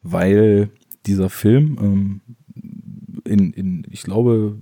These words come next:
weltweit zweitausendsiebzehn, äh, Release, wenn ich mich nicht irre, produziert so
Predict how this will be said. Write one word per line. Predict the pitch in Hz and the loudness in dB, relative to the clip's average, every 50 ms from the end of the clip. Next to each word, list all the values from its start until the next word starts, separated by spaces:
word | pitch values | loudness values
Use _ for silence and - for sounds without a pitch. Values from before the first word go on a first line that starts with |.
| - - - | -18 -20 -20
weltweit | - - 60 - 98 101 127 151 - 110 113 117 107 - | -18 -16 -10 -6 -2 -2 -2 -2 -2 -2 -2 -2 -2 -2
zweitausendsiebzehn, | - - 110 113 107 117 107 101 101 95 95 101 - _ - - - 170 170 170 180 170 147 147 151 165 170 170 160 156 143 - | -4 -2 0 0 2 2 2 2 2 0 0 -2 -4 _ -4 0 2 4 4 4 2 0 -2 -4 -4 -4 -4 -6 -8 -10 -10 -6
äh, | 69 | -2
Release, | 101 113 131 139 139 135 147 151 156 - - | 2 4 4 4 4 4 2 2 0 -2 -2
wenn | - 131 135 | 0 0 0
ich | 127 - | 0 0
mich | 127 123 117 | 0 0 2
nicht | 123 117 - | 0 0 0
irre, | 120 120 117 123 120 120 _ _ _ _ _ _ _ _ _ _ _ _ | 0 2 2 2 2 2 _ _ _ _ _ _ _ _ _ _ _ _
produziert | - - 95 98 - - - 110 110 107 - - | -6 -2 -2 -2 -2 0 2 2 2 2 0 -2
so | - 104 98 95 98 | -2 0 0 0 0